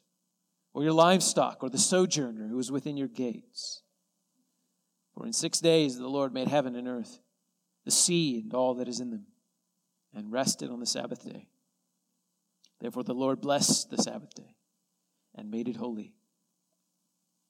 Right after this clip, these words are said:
Honor your father and your mother, that your days may be long in the land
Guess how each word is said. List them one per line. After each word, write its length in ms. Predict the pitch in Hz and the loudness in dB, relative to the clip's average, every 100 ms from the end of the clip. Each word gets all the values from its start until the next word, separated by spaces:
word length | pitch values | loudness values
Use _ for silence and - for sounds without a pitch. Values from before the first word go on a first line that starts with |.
| _ _ _ _ _ _ _ - | _ _ _ _ _ _ _ 0
Honor 340 | 165 165 175 | 4 4 4
your 200 | 170 151 | 2 0
father 480 | 151 170 165 156 160 | 0 4 4 4 2
and 240 | 160 135 | 2 -2
your 100 | 143 | -2
mother, 340 | 135 123 113 101 _ _ _ _ _ _ _ _ _ _ _ _ _ _ _ | 0 0 -2 -8 _ _ _ _ _ _ _ _ _ _ _ _ _ _ _
that 100 | 117 | -4
your 220 | 143 175 | 4 6
days 440 | 170 170 165 143 131 | 8 8 8 6 2
may 140 | 139 | 0
be 80 | 143 | 0
long 340 | 143 151 160 | 2 4 4
in 80 | 156 | 0
the 80 | 156 | -2
land 500 | 143 131 117 107 - | -2 -2 -4 -6 -12